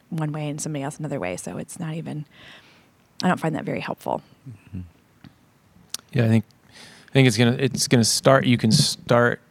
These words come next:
Speaker 2: teaching them, um,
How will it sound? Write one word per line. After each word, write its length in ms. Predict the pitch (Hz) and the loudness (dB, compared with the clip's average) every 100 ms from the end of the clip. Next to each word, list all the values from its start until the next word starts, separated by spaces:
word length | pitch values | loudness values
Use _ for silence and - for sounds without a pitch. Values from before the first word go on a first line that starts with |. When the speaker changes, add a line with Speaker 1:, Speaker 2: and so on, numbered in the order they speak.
| - | -10
Speaker 2:
teaching 460 | - 120 - 110 104 | -6 -4 0 0 2
them, 340 | 107 107 104 - _ _ _ _ _ _ - | 2 0 -4 -12 _ _ _ _ _ _ -2
um, 640 | 110 107 104 101 90 - | 0 0 0 -2 -4 -8